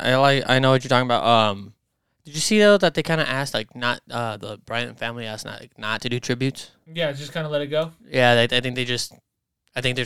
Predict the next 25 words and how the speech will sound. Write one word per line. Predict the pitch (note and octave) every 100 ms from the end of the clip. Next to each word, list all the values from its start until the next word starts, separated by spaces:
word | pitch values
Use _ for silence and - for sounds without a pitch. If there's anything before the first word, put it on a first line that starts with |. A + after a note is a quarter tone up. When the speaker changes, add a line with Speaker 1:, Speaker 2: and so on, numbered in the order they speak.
| -
Speaker 1:
still | A#2 A2+ A2
really | G#2+ A2 G#2+
Speaker 2:
No, |
no, | -
Speaker 1:
struggling | A#2 A#2 A#2 A#2
with | A#2+
it, | C#3
and | C3+ D3
Speaker 2:
definitely. | E3+ D#3
Speaker 1:
you, | E3
and | D3
who | F#3+
wouldn't, | E3 C#3+ A#2
right? | A#2+ C3 C3
Speaker 2:
Who | G#3+
wouldn't? | G#2+ F3+ D#3
In | E3+ E3
a |
year's, | E3 F#3 G3+ F#3 -
unfortunately, | E3+ C#3+ G3+ - D#3 D#3 -
it |
feels | D#3+ G#3 E3
like | C#3+
it's | C#3
gone | E3 E3 C#3+